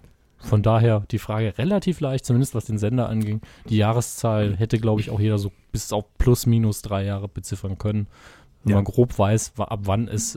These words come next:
Speaker 1: äh, Privatfernsehen in Deutschland gab, ist das nicht so schwierig. Und, äh,
Speaker 2: Also mehr Fragen.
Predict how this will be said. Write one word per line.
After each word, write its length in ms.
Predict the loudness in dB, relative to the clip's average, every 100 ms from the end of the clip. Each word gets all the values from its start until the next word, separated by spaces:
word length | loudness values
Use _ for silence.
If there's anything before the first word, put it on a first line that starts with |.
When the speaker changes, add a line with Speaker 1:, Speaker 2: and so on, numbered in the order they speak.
| -8
Speaker 1:
äh, 80 | -4
Privatfernsehen 720 | -2 0 -2 -2 0 0 -2
in 80 | -2
Deutschland 400 | -2 -4 -6 -4
gab, 240 | -4 -6
ist 140 | -8
das 80 | -6
nicht 160 | -6 -4
so 140 | -4
schwierig. 440 | -2 -4 -4 -6 -10 -20 -20 -20 -20 -20 -20 -20 _ -20 -20 _ _ -20 -8
Und, 300 | -2 0 -2
äh, 180 | -4 -8 -2
Speaker 2:
Also 280 | 0 2 -2 _ _
mehr 240 | 2 2 2
Fragen. 460 | 0 0 2 0